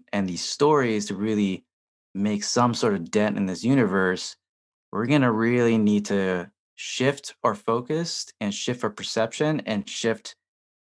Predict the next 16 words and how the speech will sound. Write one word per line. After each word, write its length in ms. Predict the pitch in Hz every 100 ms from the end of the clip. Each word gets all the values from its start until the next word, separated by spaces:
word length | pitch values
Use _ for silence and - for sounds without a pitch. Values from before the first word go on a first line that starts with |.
| -
our 120 | 98
platform 920 | 90 - 107 123 123 107 98 92 87 90 _ _ _ _ _ _
to 80 | -
have 320 | 104 107 104
some 320 | - 120 117 113
sort 220 | 113 104
of 120 | 98
journalistic 640 | 107 110 104 101 104 98
value 760 | 87 98 104 113 95 92 90 87 _ _ _ -
in 140 | 101
order 200 | 104 104
to 120 | 104
inform 680 | 98 90 - 131 147 156 151
and 160 | 123 104
to 100 | -
educate. 640 | 107 107 98 - - -